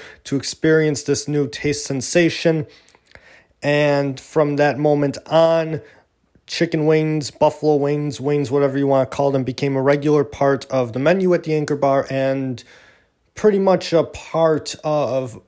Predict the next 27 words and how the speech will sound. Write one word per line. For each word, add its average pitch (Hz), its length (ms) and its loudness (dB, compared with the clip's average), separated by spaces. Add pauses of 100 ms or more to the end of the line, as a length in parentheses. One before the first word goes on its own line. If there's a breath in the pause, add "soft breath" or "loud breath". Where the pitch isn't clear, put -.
society 147 800 0
in 131 180 -4
Buffalo 143 720 2
and 131 580 -4
a 131 160 -4
great 135 540 -4
appetizer 135 1160 -2 (920 soft breath)
at 135 160 -2
many 147 300 0
restaurants 131 840 -2 (320)
around 135 340 0
the 120 60 -4
country. - 480 -2 (3250 soft breath)
This 185 180 4
phenomenon 185 680 4
create-, 165 480 0
that 151 200 2
was 147 320 -2
created 165 640 2
in 156 100 0
nineteen 147 380 -2
sixty-four, 143 640 -4
they 131 120 -2
say, 143 300 0
by 127 200 0
Teresa 135 400 -6
Bellissimo, 135 680 -2